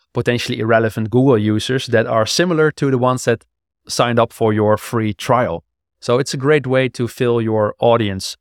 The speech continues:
list and audience targeting upon. Number two is incomplete setups. So these are users who began setting up their software account or their product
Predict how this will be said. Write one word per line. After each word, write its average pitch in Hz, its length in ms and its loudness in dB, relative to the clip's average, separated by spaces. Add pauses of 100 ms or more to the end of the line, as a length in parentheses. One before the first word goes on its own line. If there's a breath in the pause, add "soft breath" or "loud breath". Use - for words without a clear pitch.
list 107 540 -6
and 110 100 -6
audience 110 420 0
targeting 101 400 -8
upon. - 360 -12 (500)
Number 170 220 0 (100)
two 214 440 2 (240)
is 147 420 0 (180)
incomplete 147 680 -2 (100)
setups. - 680 -2 (720)
So 139 420 2
these 147 300 0
are 160 140 0
users 131 480 -2
who 127 180 0
began 123 540 -2
setting 135 320 -2
up 131 160 -2
their 117 100 0
software 151 460 -4
account 170 500 -2
or 104 120 -8
their 104 140 -4
product 156 560 -2